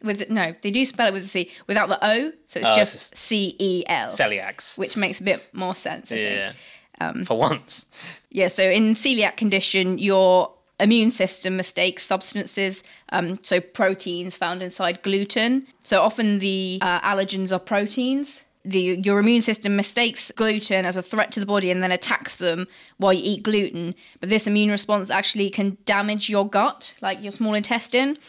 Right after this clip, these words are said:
Speaker 2: Okay.
Speaker 1: And then you, you can be unable to take in nutrients, and that can also cause the symptoms as well.
Speaker 2: Okay, so it's almost like a double-edged situation going here. You get the normal immune response that I talked about earlier,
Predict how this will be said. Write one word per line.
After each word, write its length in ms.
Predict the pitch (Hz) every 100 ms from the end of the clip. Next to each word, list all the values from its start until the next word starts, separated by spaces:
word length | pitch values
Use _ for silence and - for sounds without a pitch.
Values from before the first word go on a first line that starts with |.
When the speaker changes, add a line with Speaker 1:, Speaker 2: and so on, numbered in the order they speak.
| - -
Speaker 2:
Okay. 80 | 123
Speaker 1:
And 160 | 135 202
then 320 | 196 190 185
you, 260 | 175 190 185
you 200 | 180 190
can 140 | 196
be 80 | 196
unable 420 | 214 202 196 190
to 200 | 185 -
take 240 | 185 196 196
in 100 | 202
nutrients, 680 | 196 190 - 143 - - -
and 180 | 185
that 140 | 180 -
can 100 | 185
also 240 | 180 185
cause 260 | 180 190 185
the 60 |
symptoms 580 | 202 202 - - 233 233
as 140 | 220 214
well. 260 | 226 277 - -
Speaker 2:
Okay, 320 | 127 107 101
so 180 | - 113
it's 140 | 107
almost 220 | 113 104 110
like 180 | 104 104 113 -
a 40 |
double-edged 640 | 240 127 120 107 104 - -
situation 640 | - 127 - 127 120 123
going 180 | 107 104
here. 140 | 104 104
You 140 | 104
get 200 | 120 113
the 60 | 117
normal 460 | 120 117 104 104 _ -
immune 340 | 104 117 110 104
response 480 | 107 - 104 101 -
that 120 | 101
I 40 |
talked 220 | 104 110
about 220 | - 104 92
earlier, 420 | 117 107 101